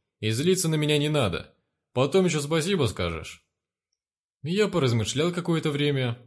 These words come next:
В его словах есть резон, ведь я действительно планировал съебаться, как только выйду отсюда. «Хуй с тобой», наконец пожал плечами я. «Давайте тогда по-быстрому этот вопрос решим,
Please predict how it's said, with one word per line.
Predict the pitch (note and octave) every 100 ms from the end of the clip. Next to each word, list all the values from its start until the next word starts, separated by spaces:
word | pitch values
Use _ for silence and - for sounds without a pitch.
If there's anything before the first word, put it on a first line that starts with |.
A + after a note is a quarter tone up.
| _ _ _ _ B2+
В |
его | E3 G#3+
словах | G3 F#3+ F#3+ F#3 G#3
есть | A3+ D3+
резон, | A2 F#2+ F#2+ E2 D#2+ - _ _
ведь | G2+ A#2 A#2+
я | A#2+ A#2+
действительно | A2+ A2 F#3 B2+ G2+ F2+
планировал | F2+ G#2+ A2 G#2+ G#2 F#2+
съебаться, | A2+ C#3 C#3 F2+ - - _
как | D3 A2+
только | A#2 A2+ A2
выйду | G#2+ G2+
отсюда. | G2+ G2 A#2+ F2 - _ _ _ _ _ _ _
«Хуй | - F#3
с | -
тобой», | G2 E2+ E2+ - _ _ _ _
наконец | - G2+ A#2 A2+ G#2
пожал | G#2+ G#2 G2+
плечами | G2+ - G#2 A2
я. | G2+ - - _ _ _ _ _ _ _
«Давайте | G#2 C#3+ F#3+ G3+ -
тогда | F3 F3 E3+
по-быстрому | E3 D3+ F3+ F3 C#3+ C#3 C3+
этот | C3+ B2+
вопрос | B2+ C3 F3 -
решим, | F#2 - F#2+ E2